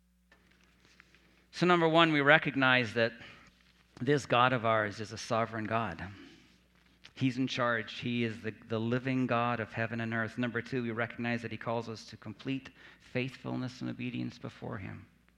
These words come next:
And lesson number three that emerges from the text. You know, I'm tempted to say this is both as fantastic and terrifying all at once.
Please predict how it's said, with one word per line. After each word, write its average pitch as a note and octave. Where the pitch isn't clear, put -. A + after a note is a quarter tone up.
And G2
lesson A2+
number A2+
three G#2
that G#2
emerges G#2
from G2+
the G2
text. -
You D3+
know, D#3+
I'm D3
tempted G3+
to C#3+
say C#3
this C3+
is A#2
both C3
as A2+
fantastic C3+
and C3
terrifying A#2
all G#2+
at -
once. F#2